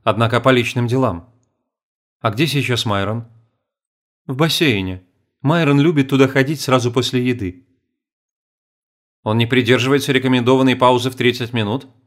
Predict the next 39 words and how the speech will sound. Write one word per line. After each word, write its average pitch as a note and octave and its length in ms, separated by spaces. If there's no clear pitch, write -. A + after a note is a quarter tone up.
спросила G#2 480
Блюм. F#2 380
"О, G#2+ 460
он F3+ 140
не F#3+ 100
плавает. G2 520
Я E3 120
не E3+ 100
уверена, C3 360
что D3 160
Майрон C#3 340
умеет. G#2+ 480
Он D#3+ 120
просто E3+ 300
лежит C#3 300
на B2 100
воде, B2 360
утверждает, B2+ 600
что - 140
это C3 140
помогает C3+ 500
ему C3 180
думать. G2 360
Как D#3+ 200
будто F3 200
находишься D#3 520
в C3+ 40
утробе D3 320
матери. F#2+ 520
Так D3 240
он A2+ 100
говорит". G#2 480
"Могу G#2+ 300
я G#3+ 60
тогда C3 240
просто B2+ 300
к - 60
нему B2 180
пройти?" C3 520